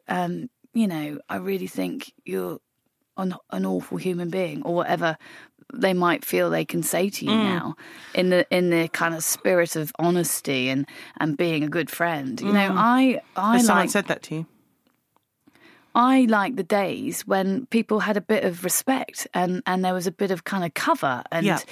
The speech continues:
Speaker 1: you know, it'd be, "Let's talk about the weather for a bit." And,
Speaker 2: Mm-hmm.
Speaker 1: you know, I mean, I'm all for free speech and, you know, like,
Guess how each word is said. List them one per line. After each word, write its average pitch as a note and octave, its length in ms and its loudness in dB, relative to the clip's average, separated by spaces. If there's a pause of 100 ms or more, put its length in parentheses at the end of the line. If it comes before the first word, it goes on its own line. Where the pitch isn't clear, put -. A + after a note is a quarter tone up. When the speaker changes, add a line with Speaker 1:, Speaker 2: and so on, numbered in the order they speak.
(340)
Speaker 1:
you B3+ 120 4
know, E3+ 120 4
it'd E3 200 0
be, G3+ 220 4
"Let's A3+ 240 -2
talk B3+ 220 -2
about C4+ 180 2
the B3+ 80 0
weather D4 300 2
for D#3+ 200 -4
a C3 60 -4
bit." C#3 300 -6
And, F3 100 4
Speaker 2:
Mm-hmm. F#3+ 200 2 (360)
Speaker 1:
you B3 80 6
know, B3 140 8
I A#3+ 100 2
mean, C#4 160 8
I'm C#4 100 6
all D#4+ 120 4
for A#3 140 0
free A#3 220 2
speech - 400 -2
and, F#3 200 0
you G3+ 80 4
know, D#3 180 4
like, C#3 300 0